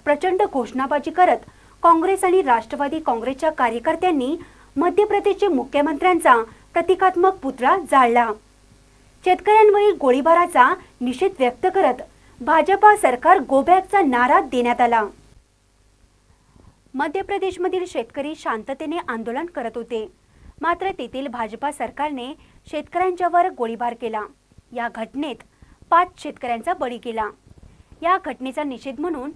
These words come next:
जयसिंगपूर येथील क्रांती चौकात मध्य प्रदेशमधील भाजपाचे मुख्यमंत्री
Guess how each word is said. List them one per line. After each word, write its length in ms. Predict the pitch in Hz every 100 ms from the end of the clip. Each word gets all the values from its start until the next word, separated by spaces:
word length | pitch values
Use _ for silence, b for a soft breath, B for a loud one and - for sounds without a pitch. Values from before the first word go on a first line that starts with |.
| b b -
जयसिंगपूर 540 | 302 311 392 403 381 415
येथील 260 | 403 370 392
क्रांती 380 | 294 233 226 330
चौकात 420 | 320 370 - 240 302 b b _
मध्य 300 | 294 339 392
प्रदेशमधील 600 | 392 392 381 381 370 370
भाजपाचे 720 | 330 247 233 262 302 294 349
मुख्यमंत्री 760 | 359 254 - 330 381 370 262